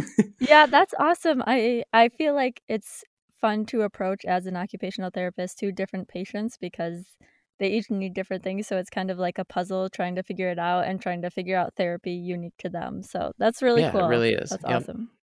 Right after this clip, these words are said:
Speaker 1: I, we've seen some of the cool parts about being an occupational therapy. Can
Speaker 2: Mm-hmm.
Speaker 1: you talk about, like, what are, what are,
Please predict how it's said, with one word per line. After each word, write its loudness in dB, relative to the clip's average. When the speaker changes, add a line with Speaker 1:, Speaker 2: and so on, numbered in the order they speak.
Speaker 1:
I, -2
we've -2
seen 0
some 0
of -4
the -2
cool 2
parts 0
about 0
being -4
an -6
occupational -4
therapy. -4
Can -4
Speaker 2:
Mm-hmm. 2
Speaker 1:
you -4
talk -6
about, -4
like, -6
what -4
are, -4
what -2
are, 0